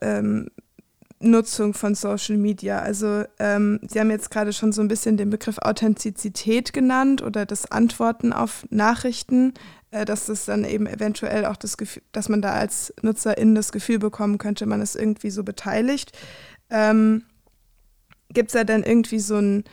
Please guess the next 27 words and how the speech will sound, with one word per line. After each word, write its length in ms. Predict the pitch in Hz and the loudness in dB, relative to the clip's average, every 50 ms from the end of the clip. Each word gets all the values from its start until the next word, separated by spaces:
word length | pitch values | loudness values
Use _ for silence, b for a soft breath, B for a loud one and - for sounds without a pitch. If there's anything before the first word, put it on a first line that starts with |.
| b b b b b | b b b b b
paar 200 | - - 208 208 | -4 0 2 2
Dinge 280 | 202 220 226 226 220 208 | 4 4 4 4 4 4
oder 180 | - 202 214 214 | 2 2 0 0
vielleicht 280 | - - 214 214 - | 0 0 -2 0 0
auch 120 | - 202 - - | -2 -4 -4 -4
Livestreams 840 | - 208 208 208 220 254 254 - - - - 269 262 254 - - | -2 0 2 4 4 4 2 0 -4 0 2 4 4 4 2 0
eben? 440 | - - 233 240 233 240 240 233 - - _ - | 0 0 2 4 6 6 6 4 2 0 _ -10
Ist 160 | - - - | -8 -6 -4
es 180 | 220 - - - - | -4 -6 -4 -4 -2
eventuell 560 | 214 208 220 233 220 - 214 214 - 208 214 | 0 2 2 2 2 2 0 0 0 -2 -2
so 100 | 214 220 | -2 -2
ein 160 | 220 220 220 B B B B B | 0 0 -2 B B B B B
neuer 260 | - 214 214 214 208 - | 0 2 4 2 2 0
Trend, 340 | - - 208 226 233 226 | -2 2 4 4 6 4
der 100 | 202 208 | 4 0
dann 200 | 202 208 208 202 | 0 0 0 0
dazu 260 | 196 208 214 - - 220 | 0 -2 -2 -2 -4 -4
verhilft, 460 | - 202 202 202 233 262 269 - 247 | -2 -2 0 2 2 2 2 0 0
auch 100 | 254 247 | -2 0
dass 220 | - 240 220 - | 0 -2 -4 -4
Parteien 400 | - 233 214 - 226 220 226 220 | -4 -4 -4 0 0 0 2 2
irgendwie 340 | - 226 226 214 - 220 - | 2 0 -2 -2 -2 -4 -6
aut-, 200 | 214 - - - | -6 -6 -6 -6
als 180 | - 220 - - | -4 -4 -4 -6
authentischer 600 | - 214 - 214 220 240 - 277 - - 294 277 | -8 -6 -2 0 0 0 0 -2 -2 -2 -2 -2
wahrgenommen 460 | 285 277 285 269 277 277 285 285 269 | -2 -2 -2 -2 -2 0 0 0 0
werden? 340 | 277 277 277 277 277 285 294 | 0 0 -2 -2 -4 -6 -8